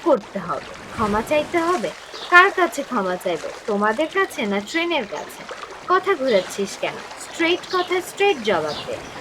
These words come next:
আনুশকা বলল, "রানা, আপাতত তোমার জেরা বন্ধ রাখো।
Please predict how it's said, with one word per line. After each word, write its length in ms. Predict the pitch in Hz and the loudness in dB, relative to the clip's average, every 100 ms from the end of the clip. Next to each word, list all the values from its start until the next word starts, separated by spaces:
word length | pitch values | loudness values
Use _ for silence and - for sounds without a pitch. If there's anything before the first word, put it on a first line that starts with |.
| - | 2
আনুশকা 480 | 214 220 247 - 349 | 4 4 0 2 2
বলল, 320 | 330 320 208 240 - - | 4 4 4 2 -10 -4
"রানা, 380 | 311 320 262 - - | 4 6 6 4 4
আপাতত 480 | 254 269 359 392 381 349 | 4 4 0 0 -2 -2
তোমার 260 | 330 330 | 0 0
জেরা 220 | 277 339 320 | 0 0 2
বন্ধ 380 | 226 214 226 | 2 2 0
রাখো। 420 | 247 175 143 - | -2 -2 -4 -8